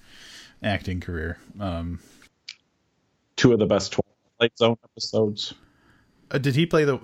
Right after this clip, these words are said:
Speaker 1: he was in the Twilight Zone episode that, where the thing was on the wing of the plane or whatever, right?
Speaker 2: Yeah, and that's not my favorite of his. I forget what it's called, but there's one where him and his wife are, um, their car breaks down in a small town, so they go hang out at this diner,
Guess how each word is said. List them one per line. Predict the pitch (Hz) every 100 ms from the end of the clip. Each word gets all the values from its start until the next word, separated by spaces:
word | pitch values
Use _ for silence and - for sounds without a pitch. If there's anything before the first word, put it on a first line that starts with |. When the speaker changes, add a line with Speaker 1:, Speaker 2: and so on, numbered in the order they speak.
| 120
Speaker 1:
he | 147
was | 156
in | 139 120
the |
Twilight | 107 113 107 98
Zone | 104 98
episode | 95 - 95
that, | 87 90
where | 92 92 85
the | 98 92
thing | 101 104
was | 98
on | 98
the | 90 80
wing | 92 92 98 98
of | 101
the | 90
plane | 95 90
or | 92
whatever, | 101 101 107
right? | 95 98 - - - _ _ _ _ _ _ _ _ _ -
Speaker 2:
Yeah, | 175 175 170
and | 127 160
that's | 185 190
not | 151
my | 110
favorite | 101 113 113 90
of | 87
his. | 98 92
I | 101
forget | 147 151
what | 123
it's | 101 -
called, | 123 98
but | 90
there's | 101 101 98 107
one | 107 117 131 143
where | 123 113 101
him | 92 117
and | 120
his | 110 -
wife | 92 92 98 - -
are, | 98 92 90 82
um, | 76 71 -
their | 92 87
car | - 117
breaks | 104 110 -
down | 110 110
in | 107
a | 92
small | - 98 92
town, | - 95 98 104
so | -
they | 101
go | 95
hang | 95 101
out | 101 101
at | 95
this | 87 -
diner, | 82 87 101 120 131